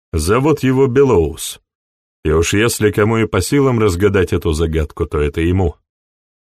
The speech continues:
Вот только живет он где-то в глуши, в Дорсете,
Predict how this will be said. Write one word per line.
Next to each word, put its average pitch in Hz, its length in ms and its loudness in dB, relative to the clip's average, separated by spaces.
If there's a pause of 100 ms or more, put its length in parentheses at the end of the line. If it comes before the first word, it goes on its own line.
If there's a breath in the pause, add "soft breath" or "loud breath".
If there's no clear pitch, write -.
(260)
Вот 127 240 0
только 147 400 2
живет 147 480 2
он 98 140 2
где-то 98 340 0
в 87 100 0
глуши, 87 540 0 (500)
в 85 140 -2
Дорсете, 110 680 -2